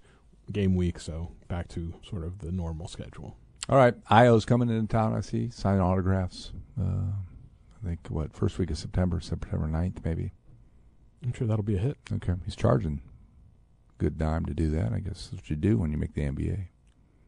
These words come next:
Speaker 1: He's pretty famous when it comes to Illinois basketball.
Speaker 2: Who would be your M V P, by the way, if this banquet tomorrow, if they said, "Hey, Richie, we need an M V P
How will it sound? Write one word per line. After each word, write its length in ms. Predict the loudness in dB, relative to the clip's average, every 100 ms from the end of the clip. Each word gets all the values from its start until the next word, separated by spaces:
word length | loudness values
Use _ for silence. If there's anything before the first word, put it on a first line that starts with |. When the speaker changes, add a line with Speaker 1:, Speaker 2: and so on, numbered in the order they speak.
| -4
Speaker 1:
He's 200 | -4 -4 -16 _ _ _ _ _ _ _ 2
pretty 160 | 2
famous 340 | 4 4 4 2
when 80 | 0
it 60 |
comes 180 | 2 2
to 60 | 2
Illinois 220 | 2 2
basketball. 380 | 0 -2 4 6
Speaker 2:
Who 40 |
would 120 | 8
be 80 | 8
your 180 | 8 8
M 100 | 6
V 100 | 6
P, 140 | 6
by 180 | 6 6
the 100 | 6
way, 220 | 4 4
if 240 | 0 -4 -2
this 160 | -2
banquet 640 | 4 4 4 2 0 -6 -2
tomorrow, 360 | 4 4 4
if 180 | 0 4
they 160 | 6 6
said, 200 | 6 10
"Hey, 140 | 10
Richie, 320 | 10 8 8
we 120 | 6
need 120 | 6 4
an 60 |
M 140 | 4 4
V 100 | 2
P 320 | 0 -2 -4